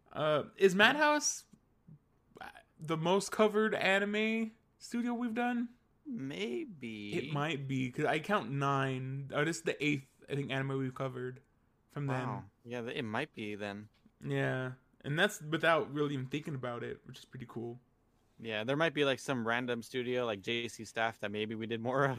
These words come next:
Speaker 2: or
Speaker 1: I know, maybe
Speaker 2: but
Speaker 1: J C Staff, we might have done almost the same number, but I'm pretty sure it's the most. And it's licensed by Funimation.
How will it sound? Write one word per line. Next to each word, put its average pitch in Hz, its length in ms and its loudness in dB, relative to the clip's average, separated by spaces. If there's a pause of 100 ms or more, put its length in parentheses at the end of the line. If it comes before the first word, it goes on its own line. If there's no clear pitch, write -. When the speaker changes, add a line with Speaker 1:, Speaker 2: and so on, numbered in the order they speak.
Speaker 2:
or 123 400 -2 (220)
Speaker 1:
I 165 80 -2
know, 185 100 2
maybe 180 220 4
Speaker 2:
but 110 100 2
Speaker 1:
J 156 140 6
C 165 180 -4
Staff, 139 300 0
we 143 80 -2
might 139 160 -2
have 135 160 -4
done 135 340 -6 (840)
almost 139 260 -4
the 135 80 -8
same 135 220 -6
number, 131 180 -8
but 139 80 -4
I'm 175 80 -4
pretty 254 160 -2
sure 196 120 6
it's 143 260 -6
the - 160 -6
most. 131 420 -6 (140)
And 160 100 0
it's 180 160 2
licensed 185 340 2
by 170 120 2
Funimation. 151 600 -2